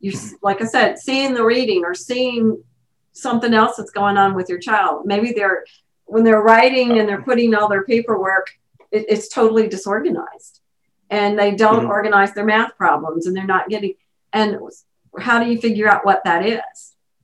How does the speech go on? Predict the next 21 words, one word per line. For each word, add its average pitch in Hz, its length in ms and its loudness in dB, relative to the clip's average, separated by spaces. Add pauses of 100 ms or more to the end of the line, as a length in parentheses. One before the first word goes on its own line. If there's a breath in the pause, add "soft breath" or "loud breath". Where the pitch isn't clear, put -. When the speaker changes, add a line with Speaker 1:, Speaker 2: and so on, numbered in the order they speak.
(420)
Speaker 2:
I 120 280 6
literally 113 520 -2
have 107 180 2
it 101 120 -4
written 107 440 -6
on 101 560 -4
a 95 80 -6
business 101 400 -6
card 92 440 -4 (640 loud breath)
that 101 200 0
says, 101 440 2
"You 104 160 0
don't 107 260 2
know 104 260 4
what 90 220 -4
you 101 80 -6
don't 92 240 -2
know." 85 220 -4 (340)
Speaker 1:
Mm-hmm. 240 200 -8 (460)
Right. 175 360 -6
Speaker 2:
So 95 420 0